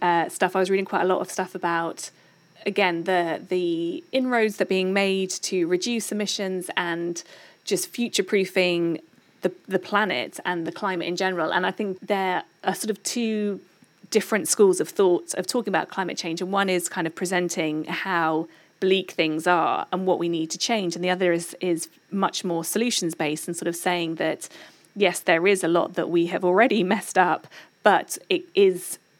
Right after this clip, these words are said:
reversible and we can change things if we do this. And it's kind of, sometimes I think it's that mindset thing of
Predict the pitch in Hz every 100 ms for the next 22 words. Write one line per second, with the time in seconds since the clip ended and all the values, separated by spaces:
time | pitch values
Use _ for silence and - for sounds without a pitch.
0 | - 196 190 180 - 143 139 160 175 -
1 | 175 170 165 175 175 170 165 160 - 165
2 | 156 160 180 160 - 165 160 - 196 170
3 | - - - - 240 208 202 196 - 180
4 | 185 202 196 - - - 165 165 - -
5 | - - 190 170 175